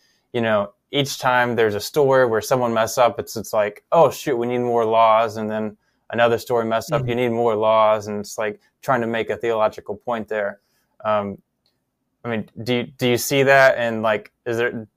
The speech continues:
Speaker 1: do you see that as, like, maybe evidence against the position, or what do you think?
Speaker 2: Uh,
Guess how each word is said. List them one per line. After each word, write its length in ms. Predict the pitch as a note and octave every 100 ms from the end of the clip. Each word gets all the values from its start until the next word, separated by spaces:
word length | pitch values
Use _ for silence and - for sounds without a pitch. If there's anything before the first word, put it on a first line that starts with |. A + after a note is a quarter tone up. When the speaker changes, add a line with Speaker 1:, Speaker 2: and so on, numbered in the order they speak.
| -
Speaker 1:
do 100 | B2
you 100 | A#2
see 180 | - B2
that 200 | A#2+ A#2
as, 200 | A2 A2
like, 180 | A2+
maybe 360 | A2 A2+ A2 -
evidence 460 | B2 A2+ A#2 A2 G#2
against 320 | B2+ C3+ -
the 60 |
position, 520 | B2 C3 D3 C#3+ D3+ A#2+
or 240 | A#2 A2
what 120 | G#2+
do 60 | G#2+
you 60 |
think? 240 | - G#2 G#2 _ _ _ _ _ _ _ _ _ _ _ _ _ _ _ - _ _ - - -
Speaker 2:
Uh, 300 | G3 F#3+